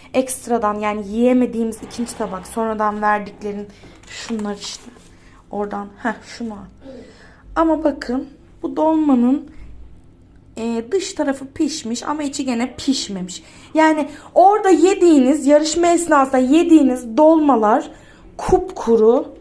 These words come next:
ve, e, böyle taş gibi yutamıyorsunuz. İmkanı yok. Ama bu dolmaların, yani ikinci verilen dolmaların t-, lezzeti çok daha güzel. Ben sadece ortasının pişmesi için biraz daha kaynatacağım.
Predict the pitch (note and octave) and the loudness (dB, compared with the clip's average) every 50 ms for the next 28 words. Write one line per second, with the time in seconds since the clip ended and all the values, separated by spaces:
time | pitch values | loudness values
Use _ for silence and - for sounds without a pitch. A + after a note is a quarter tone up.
0 | - - - - - B3 A#3+ D4 D4+ D#4+ E4+ E4+ - - - - - B3 A#3+ A#3+ | -20 -20 -20 -12 -8 0 2 4 4 4 2 0 -6 -16 -20 -12 -6 -2 -2 0
1 | A#3+ A#3 A#3 A#3 A#3 A#3 A3+ A3+ A3 B3+ B3 C4+ D4 C#4+ - - - D#4+ D4+ C#4 | 0 0 0 0 0 -2 -2 0 0 2 2 2 0 -4 -6 -2 2 2 2 2
2 | - - - - G3+ F#3 A3+ B3 C#4 - - - - - - - G#3+ G#3+ B3 - | 0 -6 -8 -10 -4 0 0 0 0 -2 -10 -20 -20 -20 -18 -14 -8 -8 -6 -6
3 | - - D4 C4+ B3 A3+ G3+ F#3 F3+ - - - G3+ G3+ - - - - B3+ C4 | -4 -4 -2 0 -2 -2 -2 -4 -8 -10 -12 -12 -12 -12 -14 -18 -10 -4 -2 -2
4 | C4 C4 C4 - - C4 B3+ A#3+ B3 B3+ C4 C4 A3+ A3 A3+ G3 - - - - | -2 -2 -4 -2 -2 0 0 0 0 0 -2 -2 2 2 2 0 0 -8 -16 -20
5 | - - - - - - - - - C4+ C#4 D4 C#4+ C#4 C4+ C#4+ C#4 C4+ B3+ B3 | -20 -20 -20 -20 -20 -20 -18 -6 0 2 2 2 2 0 0 2 2 2 2 2
6 | A#3+ A#3+ B3+ C4+ D4+ D#4+ - - - A#3 A3 G#3 G3+ - - C4+ - - D#4+ C4+ | 0 0 0 -2 -2 -4 -8 -8 -4 -2 -2 -2 -2 -4 -8 -10 -4 -2 0 0
7 | C4+ C4 C#4+ C#4+ C#4+ C#4 C4 B3+ B3+ A3+ C#4 D4 D4 C#4+ C4+ A#3 G#3 G3+ G#3+ A3+ | 2 4 4 4 4 4 0 -2 0 2 2 4 4 4 2 2 2 0 0 -4
8 | A3+ - - - - - - - - A3+ B3+ D4 D#4 - G3+ A#3 A#3 A#3 - E4 | -8 -12 -18 -20 -20 -20 -20 -12 -6 0 2 2 2 2 0 -2 -2 -2 -2 -4
9 | F4 E4+ - - - - - - - - _ - - F4+ F4 E4+ E4+ - A#3 A#3+ | -4 -4 -6 -16 -20 -20 -20 -20 -20 -20 _ -4 2 2 2 2 2 0 2 2
10 | C4+ C4+ B3+ A#3 B3+ C#4 F4 A#3 D4 D4+ D4 D4+ C#4+ C#4 C4+ C4+ C#4+ D4 D4 C#4+ | 2 0 -2 -2 0 0 2 2 0 -2 0 0 0 0 2 4 4 4 4 2
11 | D4 D4 C#4+ C#4+ C4+ C4+ C#4 C4+ C4+ - D#4+ - - - C#4 C4+ C4 - C4+ A#3+ | 0 -4 -4 -2 0 0 0 0 -2 -4 -6 -6 -4 -2 -2 -2 -2 -4 -8 -8
12 | A3 - - D4+ D#4+ D#4 - - - - - - - - C#4 C4 A#3+ A3 A3 G3+ | -8 -8 -8 -8 -8 -8 -12 -18 -20 -20 -20 -16 -4 0 2 2 2 2 0 -2
13 | - A#3 A#3 B3 C4+ C#4 C#4 C#4 C4+ - B3+ A#3+ A3+ G#3+ G3+ - F#3+ - - - | -2 -4 0 0 0 0 0 -2 -2 -2 0 0 0 2 0 0 0 -2 -6 -6
14 | G3+ G3 | -8 -8